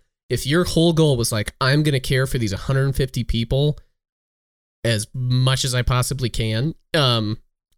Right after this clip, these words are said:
and, <laughs> uh, without being crucified, be like, in an almost communist society of, like, our whole goal, us one fifty people,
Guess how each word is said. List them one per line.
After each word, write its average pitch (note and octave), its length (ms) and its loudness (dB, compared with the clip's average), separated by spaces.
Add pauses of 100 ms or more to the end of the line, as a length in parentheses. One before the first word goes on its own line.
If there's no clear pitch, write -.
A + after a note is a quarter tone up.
(120)
and, A#2 240 0 (400)
<laughs> - 1300 -8
uh, A#2+ 500 -2 (320)
without E3 320 2
being C3 200 2
crucified, A2+ 720 0
be C3 120 0
like, A2 260 0 (200)
in A#2 200 0
an A2+ 260 -2
almost F3+ 580 2
communist C3+ 580 0
society B2 680 -2 (120)
of, B2+ 180 -2
like, G#2 420 -6 (300)
our D#3+ 220 4
whole G3+ 260 2
goal, D3 400 0
us C3 220 0
one C#3+ 540 0 (200)
fifty D#3 400 -2
people, - 580 -6